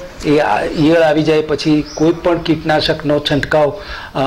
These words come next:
સેન્ટ્રલ ઇન્સેક્ટિસાઇડ બોર્ડમાં, અ, દર્શાવેલ છે એની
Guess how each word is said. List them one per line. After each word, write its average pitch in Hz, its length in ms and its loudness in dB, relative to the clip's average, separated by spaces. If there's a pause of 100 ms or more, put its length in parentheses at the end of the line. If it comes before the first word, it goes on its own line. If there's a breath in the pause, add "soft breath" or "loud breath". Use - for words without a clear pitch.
(460)
સેન્ટ્રલ 151 460 0
ઇન્સેક્ટિસાઇડ 151 680 -2
બોર્ડમાં, 143 920 -2
અ, 139 160 0
દર્શાવેલ 143 560 2
છે 139 160 -4
એની 151 380 0